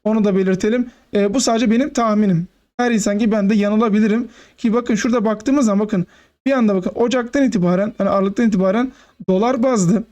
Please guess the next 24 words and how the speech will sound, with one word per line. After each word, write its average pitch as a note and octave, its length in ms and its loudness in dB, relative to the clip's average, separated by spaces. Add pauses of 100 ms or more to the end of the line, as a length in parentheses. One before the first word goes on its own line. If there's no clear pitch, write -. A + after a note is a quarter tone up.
(680)
kapanıştan G3 460 -2
aldım. A3+ 300 0 (500)
Dolar G#3+ 300 0
bazlı, G#3+ 480 0 (420)
gerçi A#3+ 160 -2
T B3 160 0
L B3 120 0
bazda B3 200 0
çok G3 280 -4
fazla F#3 200 0
bir F3+ 60 -2
şey, - 160 -8
değişken G3 420 0
yok A3+ 140 -2
ama C#4 160 0
yani G#3+ 220 0
baktığımız A3+ 380 -2
zaman F#3+ 180 2
bakın G#3+ 200 -2
yüzde F3 320 2
yüz G#3 160 2
otuz F3+ 220 -2
dört B3 160 -2
gitmiş. - 360 -4